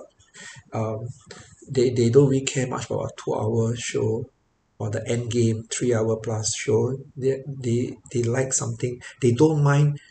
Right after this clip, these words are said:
um, you showing episodes, but maybe keep it to five episodes at forty-five minutes or whatever,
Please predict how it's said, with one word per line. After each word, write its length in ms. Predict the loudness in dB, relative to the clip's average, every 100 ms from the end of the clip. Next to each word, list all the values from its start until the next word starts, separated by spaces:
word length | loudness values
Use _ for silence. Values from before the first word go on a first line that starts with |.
| -20 -20 _ -12
um, 260 | -8 -6 -2
you 240 | 2 4
showing 520 | 4 2 4 4 2 -2
episodes, 880 | -4 -2 0 0 -2 -6 -10 -20 _ -20 _ _ _
but 160 | -6 -2
maybe 180 | -2 -2
keep 180 | -4 -4
it 80 |
to 80 | -4
five 340 | -4 -4 -4 -6
episodes 380 | -6 -4 -4 -6
at 120 | -8
forty-five 400 | -6 -6 -4 -4
minutes 320 | -2 -4 -6
or 100 | -6
whatever, 440 | -6 -4 -4 -4